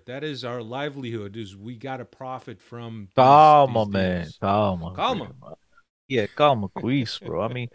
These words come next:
Speaker 1: <laughs>
Speaker 2: I, I think I said it towards the end of last season, man. Benfica, in terms of finances, I mentioned to you, bro, you sold, you sold Enzo for a hundred twenty.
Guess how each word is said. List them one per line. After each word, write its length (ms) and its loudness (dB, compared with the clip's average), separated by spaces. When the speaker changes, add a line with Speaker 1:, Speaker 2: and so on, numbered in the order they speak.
Speaker 1:
<laughs> 220 -20
Speaker 2:
I, 180 -4
I 40 -6
think 300 -6
I 80 0
said 340 0
it 200 -6
towards 340 -2
the 80 -2
end 160 2
of 80 0
last 420 4
season, 480 -6
man. 220 -6
Benfica, 920 -6
in 140 -10
terms 380 -6
of 100 -6
finances, 800 -2
I 80 0
mentioned 420 2
to 100 -4
you, 80 -2
bro, 200 6
you 80 -2
sold, 500 4
you 160 -12
sold 420 2
Enzo 400 6
for 180 6
a 80 8
hundred 360 2
twenty. 340 -6